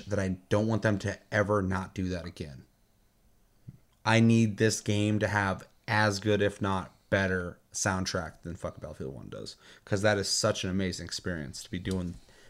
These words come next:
that grand of a fucking scale battle and to have music swell and just, like,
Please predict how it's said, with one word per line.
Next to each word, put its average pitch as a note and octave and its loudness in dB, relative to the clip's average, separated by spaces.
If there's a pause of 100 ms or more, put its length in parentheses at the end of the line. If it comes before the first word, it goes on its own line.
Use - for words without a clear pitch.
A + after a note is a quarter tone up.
(120)
that G#2 4
grand G2 2
of F#2 -2
a F2+ -2
fucking F#2+ -4
scale F#2 -2
battle G2+ 0 (340)
and G#2 -2
to F#2+ -2
have F#2+ 0
music G2+ -2
swell F#2 0
and F2+ -6
just, F2+ -4
like, E2+ -8